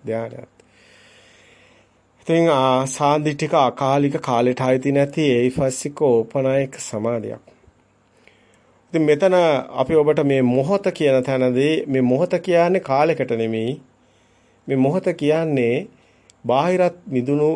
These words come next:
සිතත් මිදුණු තැන හුදකලාවක් තියෙනවා. හැම දෙයක්ම සිද්ධ වෙන්නේ අන්නේ හුදකලාවේ. ඒක තමයි මොහොත කියන්නේ.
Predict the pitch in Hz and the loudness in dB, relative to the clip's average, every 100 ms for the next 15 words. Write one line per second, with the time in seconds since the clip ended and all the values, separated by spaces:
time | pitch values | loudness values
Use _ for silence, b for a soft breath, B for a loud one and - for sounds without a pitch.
0 | - _ - 123 151 175 - 131 123 131 | -4 _ -6 -4 -2 -4 -4 -4 -2 0
1 | 131 131 - - _ _ _ _ _ _ | 0 0 -4 -16 _ _ _ _ _ _
2 | _ _ 131 127 131 131 143 175 131 113 | _ _ -4 -2 -2 -2 -2 0 -2 -2
3 | 107 - _ - 127 123 - _ b b | -6 -8 _ -18 -16 -16 -20 _ b b
4 | - - 160 208 143 156 156 143 143 131 | -12 -4 0 0 2 0 0 -8 -8 -6
5 | 123 120 117 117 123 127 123 117 107 107 | -4 -2 -4 -6 -4 -4 -4 -6 -10 -12
6 | 110 104 113 117 b b b b b b | -14 -14 -16 -20 b b b b b b
7 | - 143 139 120 113 104 104 - - - | -6 -2 0 0 -2 -4 -8 -14 -20 -20
8 | - | -20